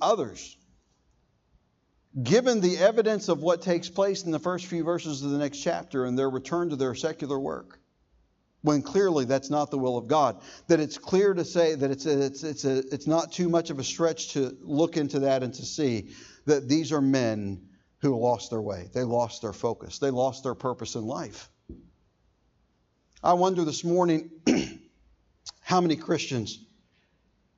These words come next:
fail <coughs> because they've lost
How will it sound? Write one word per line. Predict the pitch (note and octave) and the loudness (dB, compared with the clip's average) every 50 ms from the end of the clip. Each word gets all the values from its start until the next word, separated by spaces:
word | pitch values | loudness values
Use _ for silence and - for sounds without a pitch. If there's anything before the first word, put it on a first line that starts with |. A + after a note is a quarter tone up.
| _ _ _ _ _ _ _ _ _ _ _ _ _ _ - - - | _ _ _ _ _ _ _ _ _ _ _ _ _ _ -20 -20 -18
fail | - - - F3 F#3 F#3 E3+ D#3 B2+ G#2+ G2+ - - - _ _ _ _ _ _ _ - - - - - - _ - - _ _ | -14 -2 0 2 2 4 2 2 0 0 -4 -6 -12 -20 _ _ _ _ _ _ _ -20 -20 -20 -20 -20 -20 _ -20 -20 _ _
<coughs> | - - - - - - D4 - - - - - _ _ _ - - _ _ C#3+ | 8 8 8 4 2 0 0 0 0 -6 -20 -20 _ _ _ -20 -20 _ _ 2
because | C#3+ D3+ - E3+ D#3 B2+ | 2 4 4 4 2 4
they've | D3 D3 B2 | 2 0 2
lost | B2 C3+ C#3 D3 D3 C#3 - - - | 2 2 2 2 2 0 -4 -10 -12